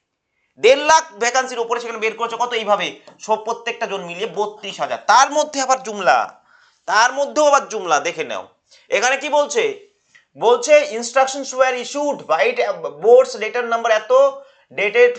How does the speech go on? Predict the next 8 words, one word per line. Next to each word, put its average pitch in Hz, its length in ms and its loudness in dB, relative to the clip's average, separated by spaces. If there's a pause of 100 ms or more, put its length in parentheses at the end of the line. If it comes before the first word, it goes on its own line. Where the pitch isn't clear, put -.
for 247 340 6
assigning 233 800 -6
vacancies 226 520 -2
for 226 160 -4
level 220 320 -4
one", 233 300 4 (280)
ঠিক 190 140 -6
আছে? 240 460 -2